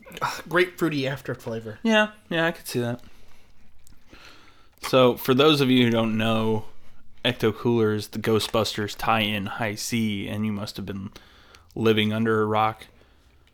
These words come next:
Speaker 1: Or not
Speaker 2: for the
Speaker 1: born
Speaker 2: past
Speaker 1: yet.
Speaker 2: twenty years. Or not born yet, yeah. 'Cause, uh, uh, our, sh-,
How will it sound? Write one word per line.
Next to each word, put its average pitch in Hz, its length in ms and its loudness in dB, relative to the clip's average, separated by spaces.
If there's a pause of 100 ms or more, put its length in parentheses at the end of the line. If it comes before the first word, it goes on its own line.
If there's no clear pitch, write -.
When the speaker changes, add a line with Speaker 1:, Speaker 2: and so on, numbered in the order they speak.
(280)
Speaker 1:
Or 175 120 4
not 160 100 4
Speaker 2:
for 139 60 8
the 107 60 2
Speaker 1:
born 151 160 4
Speaker 2:
past 156 100 -2
Speaker 1:
yet. 131 100 0
Speaker 2:
twenty 107 220 0
years. 104 240 -2
Or 151 160 4
not 160 180 6
born 165 220 4
yet, 87 300 -8
yeah. 107 340 -2 (540)
'Cause, 110 260 2
uh, 110 500 -2
uh, 98 260 -8
our, 107 340 -2 (1400)
sh-, - 300 -4